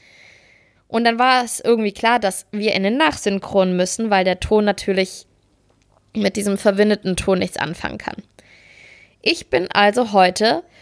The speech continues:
zum, ähm, Nachsynchronisieren in ein Studio, Tonstudio gefahren. Habe dort auch wieder den sehr netten Regisseur getroffen und einen sehr netten Tonmeister. Und es war wirklich witzig, haben beim ersten Mal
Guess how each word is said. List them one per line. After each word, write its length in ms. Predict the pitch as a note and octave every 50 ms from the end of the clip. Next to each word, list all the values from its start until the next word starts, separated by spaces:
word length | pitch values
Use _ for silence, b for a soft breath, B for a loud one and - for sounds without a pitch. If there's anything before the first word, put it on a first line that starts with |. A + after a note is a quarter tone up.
| b b b
zum, 520 | - - A#3+ A3 G#3+ G#3+ G#3 G#3 G#3 G#3 - -
ähm, 760 | - G3 F#3+ F#3+ F#3+ F#3+ F#3 F#3 F3+ F#3 F3+ F#3 - - - - -
Nachsynchronisieren 960 | - G3+ F#3+ F#3 - - G#3+ G#3+ - - B3 A#3 A#3 A3+ A#3+ A#3 A#3 B3+ D4+ G#4 - - -
in 160 | - G#3+ -
ein 500 | - - G3 F#3+ F#3 F#3 F#3 F#3 F#3+ F#3
Studio, 540 | F3+ - - F#3+ F#3+ G3 G#3+ A3+ C#4 G4 A4+ - _ _ _ _ _ _ -
Tonstudio 420 | - G3+ G3 - - A3+ G#3+ A#3
gefahren. 420 | A#3 B3+ B3 - - B3+ C#4 D4+ F#4 C5+ - _ _ _ _ b b b b b b b b b b b b b
Habe 160 | A#3 A3+ G#3
dort 160 | G#3 G#3+ G#3+
auch 120 | G#3+ - -
wieder 160 | G#3 G3+ G3
den 180 | G#3 G3 G3+ G3
sehr 140 | G3+ G3
netten 380 | G3 F#3+ F#3 - - F#3+ F#3 - - _ _ -
Regisseur 400 | - G#3 F#3+ F#3+ F#3 - - F#3
getroffen 480 | F3+ - - - - A3+ A#3 A3+ - C#4+
und 140 | C#4+ A#3+ A#3
einen 200 | - - G3 F#3+
sehr 100 | G#3+ G#3
netten 300 | G3 - - - F#3+ G3
Tonmeister. 560 | - - G3+ G3 G3 G3+ A3 - - C4 D4+ B B B B B B B B
Und 320 | - G#3 G3+ G3 - - -
es 80 | - -
war 180 | G3+ G3+ G3+
wirklich 280 | G3+ A3 - G#3+ - -
witzig, 280 | A3 A#3 - C#4+ C4 B3+
haben 60 | A3
beim 140 | G#3 G3+ -
ersten 200 | - G#3+ - A3
Mal 200 | G#3+ G3+ -